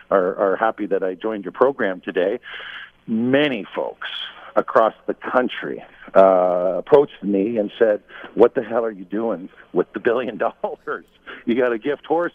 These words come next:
here. What are you guys doing still debating L R T?" And I explained, I smiled and explained that, well, you know, we're, we're moving quite expeditiously and, and, uh, with a team of people from both the province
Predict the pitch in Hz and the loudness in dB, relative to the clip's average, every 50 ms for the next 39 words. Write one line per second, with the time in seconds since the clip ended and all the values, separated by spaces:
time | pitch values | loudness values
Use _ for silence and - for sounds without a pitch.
0 | - - 127 98 90 82 - - - - 123 156 175 190 185 170 143 156 143 135 | -10 -8 -8 -8 -8 -10 -12 -18 -8 -4 -2 0 0 -2 -4 -6 -6 -6 -6 -6
1 | 123 113 139 156 160 139 113 - - 143 131 123 120 107 127 131 131 135 123 107 | -8 -10 -12 -10 -10 -10 -12 -10 -10 -10 -8 -8 -8 -8 -6 -6 -6 -8 -10 -14
2 | 101 117 - _ _ - - - - - 139 139 131 127 120 113 - - 180 175 | -16 -18 -20 _ _ -20 -20 -10 -4 -2 -2 0 0 -2 -4 -4 -4 -4 -2 -2
3 | 151 123 113 123 127 135 131 90 143 156 - - - - 175 123 104 101 123 175 | -2 -2 -2 -4 -4 -6 -8 -10 -12 -12 -12 -12 -6 0 2 2 2 2 -2 -6
4 | 196 - 190 151 147 143 - - 135 127 104 87 85 87 107 135 135 120 120 117 | -8 -6 -4 -2 -2 -2 -4 -6 -4 -4 -4 -4 -4 -6 -6 -6 -6 -8 -10 -12
5 | - - - - 127 117 113 113 113 120 135 165 190 220 214 202 185 135 110 127 | -14 -14 -4 -2 -2 0 0 -2 -4 -6 -6 -6 -6 -8 -8 -8 -6 -8 -8 -6
6 | 135 165 - 185 147 139 156 202 240 - 113 113 113 135 165 151 123 117 110 101 | -6 -8 -10 -10 -8 -6 -6 -4 -4 -6 -8 -8 -6 -4 -4 -4 -6 -10 -14 -16
7 | - _ - _ - - 143 143 127 - _ _ - - - - - - - - | -20 _ -20 _ -4 -2 0 0 -2 -4 _ _ -18 -16 -14 -14 -14 -14 -14 -14
8 | - - - - 123 123 - - 120 113 143 170 - - 170 - - 120 110 113 | -12 -2 2 4 4 4 2 0 -4 -2 -2 -2 -2 -4 -10 -12 -6 -4 -2 -2
9 | 113 110 107 110 110 110 107 107 98 - _ 117 113 107 110 107 107 - - - | -2 -2 -4 -6 -6 -8 -8 -10 -10 -10 _ -2 0 2 2 2 2 0 -4 -10
10 | - - - 131 117 - 117 - - 147 143 147 139 123 - - 131 123 - 120 | -20 -6 -2 -2 -2 -2 -4 -4 -2 -2 0 0 0 -2 -2 -4 -6 -6 -6 -6
11 | - - 117 107 117 113 - 117 - - 120 120 117 117 110 - | -4 -4 -2 0 -2 -2 -2 -2 0 2 2 2 2 0 -6 -12